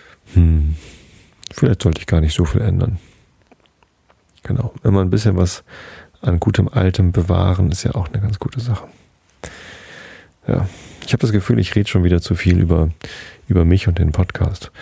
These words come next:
Das finde ich immer nicht, nicht schön, wenn es in Podcasts immer nur so Nabelschau gibt und es um sich selber dreht. Passiert mir aber immer mal wieder. Und ich habe auch grad so ein bisschen retrospektiven Feeling, ehrlich gesagt. Also dieses,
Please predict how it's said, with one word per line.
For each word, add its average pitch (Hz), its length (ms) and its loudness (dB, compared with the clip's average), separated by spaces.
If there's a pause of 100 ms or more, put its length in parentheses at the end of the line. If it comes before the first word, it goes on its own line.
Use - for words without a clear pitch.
(320)
Das - 100 -18
finde 98 160 4
ich 92 60 0
immer 87 180 4
nicht, 82 240 0 (420)
nicht 104 140 4
schön, 90 380 2
wenn 82 120 0
es 87 80 0
in 92 120 2
Podcasts - 560 -2
immer 87 160 4
nur 85 320 2 (180)
so 85 100 0
Nabelschau 85 680 2
gibt - 280 -4
und 107 200 -4 (380)
es - 80 -20
um 107 120 -2
sich 98 140 -2
selber 90 260 2
dreht. - 320 -4 (1400)
Passiert - 340 -2
mir 92 160 4
aber 85 360 2 (320)
immer 87 240 4
mal 85 180 2
wieder. 110 240 2 (1600)
Und 87 520 0 (380)
ich - 140 -4
habe 101 140 0
auch 92 100 0
grad 92 180 0
so - 120 0
ein 85 80 2
bisschen 101 280 2
retrospektiven 101 920 2
Feeling, 82 380 0
ehrlich 87 280 -2
gesagt. 87 340 -2
Also 87 120 0
dieses, 90 360 -2